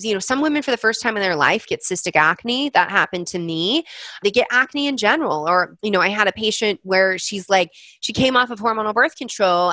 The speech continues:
and then she broke out head to toe with psoriasis. And that's why she came to see me. And her doctor was like, "That has nothing to do with birth control." And she's like, "I never had <laughs> psoriasis.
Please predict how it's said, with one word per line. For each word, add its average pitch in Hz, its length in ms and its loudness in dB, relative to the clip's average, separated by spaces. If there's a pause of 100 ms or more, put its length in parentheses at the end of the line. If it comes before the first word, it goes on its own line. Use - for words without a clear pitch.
and 196 160 0
then 202 140 -2
she - 180 -8
broke 190 300 0
out 208 340 2
head 202 260 0
to 208 100 -8
toe 226 600 2
with 185 420 -4
psoriasis. - 760 -2
And 165 100 -4
that's 180 200 0
why 202 100 2
she 214 160 -6
came 220 220 -4
to 220 80 -6
see 330 180 0
me. 175 220 0
And 170 100 0
her 180 100 2
doctor 196 300 2
was 190 100 -6
like, 175 160 -2 (160)
"That 330 100 4
has 285 100 -2
nothing 220 260 0
to 185 80 -4
do 165 180 -2
with 160 140 -2
birth 190 220 0
control." 160 280 -4
And - 100 -8
she's 185 200 -4
like, 180 180 2 (460)
"I 190 80 4
never 196 320 4
had 277 140 0
<laughs> - 100 -10
psoriasis. 233 760 2